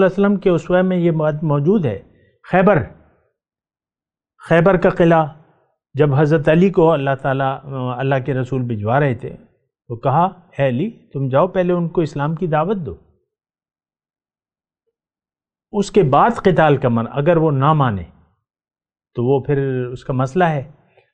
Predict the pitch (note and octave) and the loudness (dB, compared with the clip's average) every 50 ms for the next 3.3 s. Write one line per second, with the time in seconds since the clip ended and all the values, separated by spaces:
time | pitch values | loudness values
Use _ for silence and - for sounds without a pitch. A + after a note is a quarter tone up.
0 | _ _ - D#3+ D3 E3+ F#3 G#3+ A#3 A3+ A3 G#3+ F3 D#3 D#3+ F#3+ G3+ F#3+ G3 G#3 | _ _ -6 -2 2 2 4 4 4 4 2 0 -2 0 0 0 0 2 2 2
1 | F#3+ F#3+ F#3 F#3+ G3 F#3+ F#3+ F#3 E3 D3 C3+ C#3 D#3 D#3 D3+ D#3+ D3 C#3+ C#3+ C3 | 2 2 2 2 2 2 2 2 0 -2 -4 -4 -6 -6 -4 -4 -4 -4 -6 -6
2 | - D#3+ E3 F3+ - G3 G3 G3 G#3 G#3 G3+ F#3 E3 C#3 - - G#2+ G#2 G#2 F#2+ | -6 -8 -8 -6 -6 -6 -4 -2 0 2 4 2 2 0 -2 -6 -6 -6 -8 -10
3 | F#2+ F#2 F2+ - - | -10 -12 -12 -14 -20